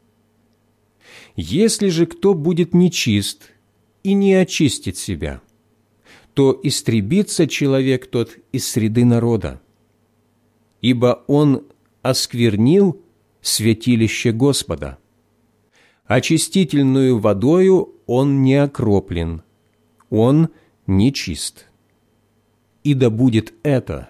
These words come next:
для них уставом вечным. И кропивший очистительную водою пусть вымоет одежды свои, и прикоснувшийся к очистительной воде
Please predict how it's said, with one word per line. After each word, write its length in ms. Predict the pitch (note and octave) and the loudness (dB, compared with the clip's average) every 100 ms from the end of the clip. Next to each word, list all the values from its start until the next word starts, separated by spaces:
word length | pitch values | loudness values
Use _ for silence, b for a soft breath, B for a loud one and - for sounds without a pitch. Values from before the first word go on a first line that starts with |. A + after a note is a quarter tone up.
| _ _ _ - | _ _ _ -12
для 340 | D#2+ G2 G2 | -4 -2 0
них 540 | F#2+ G#2 F3 E3 - - _ | 2 4 2 0 -8 -20 _
уставом 680 | A2+ - - D3 C#3+ C#3 C3 | -8 -6 -4 0 2 2 2
вечным. 720 | E2+ G2 A#2+ - - C#2+ B1+ _ _ _ _ _ _ B B B B | 0 0 0 -2 -12 -12 -14 _ _ _ _ _ _ B B B B
И 140 | A#2+ | -4
кропивший 760 | C3+ E3 E3 E3+ F#3 E3+ - C3 | 0 0 0 0 -2 -2 -4 -4
очистительную 1120 | - C3+ - C#3 - F#3 F#3 E3+ D#3 D#3 D3 | -4 -6 -2 -4 -2 -4 0 2 4 4 4
водою 600 | C#3+ C#3 C#3+ A#2 D2+ B1+ _ _ _ _ _ _ | 2 0 -2 -2 -6 -12 _ _ _ _ _ _
пусть 420 | C3+ D3 - - b b b | -2 -2 -2 -12 b b b
вымоет 720 | F#2+ D#2+ C3+ E3 C3 G2+ F2+ - | -10 0 2 4 4 2 -2 -8
одежды 540 | - G2+ F#2 A#2 F#2+ F#2 | -4 -2 0 -2 -2 -8
свои, 540 | - F#2 F2 G#2 E2 - _ _ _ _ _ _ _ _ | -8 -6 -4 -4 -6 -10 _ _ _ _ _ _ _ _
и 100 | E3+ | -2
прикоснувшийся 1160 | E3 F3 E3 D#3 - F3+ G#3+ A3+ - E3+ - E3 | 0 0 0 0 0 2 2 2 0 -2 0 -4
к 100 | D#3 | -2
очистительной 840 | D3 D#3+ D3 - D#3+ - D3 C#3+ | -4 -4 -4 -4 -4 0 2 2
воде 540 | C3 C3 B2+ C3 B2+ | 2 0 0 0 -2